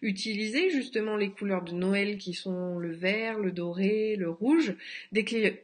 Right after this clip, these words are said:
des couleurs bien classiques, un petit clin d'œil au Père Noël. Euh, encore une fois, rassurez-vous, je vous, pour ceux qui le sauraient pas, euh, le Père Noël n'a rien de religieux. Le Père Noël, c'est Coca-Cola qui l'a inventé.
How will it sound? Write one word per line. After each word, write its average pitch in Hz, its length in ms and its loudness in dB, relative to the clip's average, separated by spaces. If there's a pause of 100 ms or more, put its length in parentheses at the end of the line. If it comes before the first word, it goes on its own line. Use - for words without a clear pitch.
des 196 160 2
couleurs 180 340 -2
bien 185 300 0
classiques, 277 760 -4
un 190 120 2
petit 190 220 -4
clin 220 220 -2
d'œil 220 280 2
au 214 60 2
Père 208 280 -2
Noël. 254 420 2 (480)
Euh, 160 580 -2 (360)
encore 180 260 -2
une 160 100 -4
fois, 226 300 -6
rassurez-vous, 185 720 -6
je 196 120 -2
vous, 190 200 -4 (380)
pour 247 160 0
ceux 285 140 6
qui 285 140 -2
le 202 120 6
sauraient 170 320 2
pas, 311 460 0
euh, 180 260 2
le 226 180 2
Père 208 180 0
Noël 233 360 2
n'a 185 140 -2
rien 190 240 0
de 214 60 -2
religieux. 196 480 -2 (360)
Le 208 120 6
Père 202 160 2
Noël, 202 280 2
c'est 196 180 -6
Coca-Cola 285 560 2
qui 302 180 -2
l'a 254 100 0
inventé. 247 520 -2